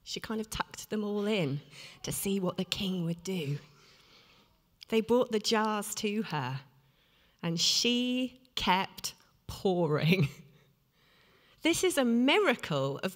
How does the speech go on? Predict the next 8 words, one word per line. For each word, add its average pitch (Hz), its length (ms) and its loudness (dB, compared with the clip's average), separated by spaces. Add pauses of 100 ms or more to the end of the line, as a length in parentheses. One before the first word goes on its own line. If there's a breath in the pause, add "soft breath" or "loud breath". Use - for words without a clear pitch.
(120)
God 196 440 2 (1080 loud breath)
that 226 140 2
was 240 240 2
only 311 380 0
possible 160 760 0 (340 loud breath)
because - 280 4
she - 180 4
had 269 240 2